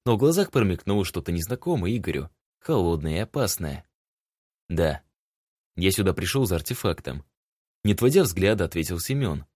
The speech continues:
«Если будет время, то объясню все более подробно. Может, ваша история покороче? А то хабар с каждой минутой все дальше и дальше».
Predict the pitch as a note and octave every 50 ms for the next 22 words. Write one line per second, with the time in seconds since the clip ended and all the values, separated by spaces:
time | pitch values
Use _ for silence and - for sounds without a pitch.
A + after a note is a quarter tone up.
0 | _ _ _ _ _ _ _ _ _ - F#2 F2 E2 F#2 F2+ E2+ F#2 F2 F2+ -
1 | - B2 C#3+ C#3+ G#2+ D#2+ D2+ - _ _ _ _ _ _ _ - A#2 B2 A#2+ A#2
2 | G#2 F#2 - A2 A#2 A#2+ - G2+ D#2+ E2 F2 E2+ E2 D#2 F#2 G2 A2 A#2+ B2 F#2+
3 | D2 D#2 D2 C#2+ D2 - _ _ _ _ _ _ _ _ _ - F#2+ G2+ F#2+ F#2
4 | - G2+ G2 F#2 - - G2 F#2+ - G#2 G2 F#2 F2+ E2 - F#2+ - B2 C3 E3+
5 | F3+ - - D#2 D2 D2+ - _ _ _ _ _ _ _ - A2 - C3+ - C3
6 | A#2+ B2 C3+ B2+ - - A2 G#2+ F#2 F2 G2 F2+ F2 E2+ F#2+ G2 - F#2+ E2 -
7 | E2+ D#2+ E2 E2+ E2 D#2 - G#2+ A2 A#2+ B2+ A2 D#2+ D2 - - C#2+ E2+ -